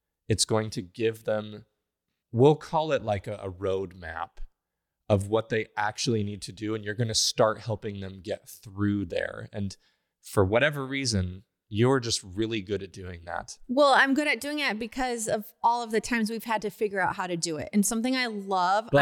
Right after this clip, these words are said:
Speaker 1: But
Speaker 2: so excited
Speaker 1: you're
Speaker 2: about.
Speaker 1: really good at helping other people
Speaker 2: Mm.
Speaker 1: do it too.
Speaker 2: I'm so excited about Confident Clarity Live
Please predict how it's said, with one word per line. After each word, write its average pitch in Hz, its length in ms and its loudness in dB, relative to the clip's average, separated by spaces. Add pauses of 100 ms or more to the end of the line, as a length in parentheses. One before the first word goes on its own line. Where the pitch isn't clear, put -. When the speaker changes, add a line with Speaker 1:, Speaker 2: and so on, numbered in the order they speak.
Speaker 1:
But 208 60 6
Speaker 2:
so 226 340 0
excited 226 320 2
Speaker 1:
you're 127 100 6
Speaker 2:
about. - 220 0
Speaker 1:
really 131 260 0
good 113 240 -2
at 107 100 -2
helping 104 440 -4 (120)
other 104 320 4
people - 380 -4
Speaker 2:
Mm. 214 140 6
Speaker 1:
do 90 180 0
it - 180 -14
too. 87 480 0 (960)
Speaker 2:
I'm 226 120 8
so 262 160 6
excited 226 460 2
about 196 360 -2
Confident 196 440 -4
Clarity 190 300 -2
Live 180 420 0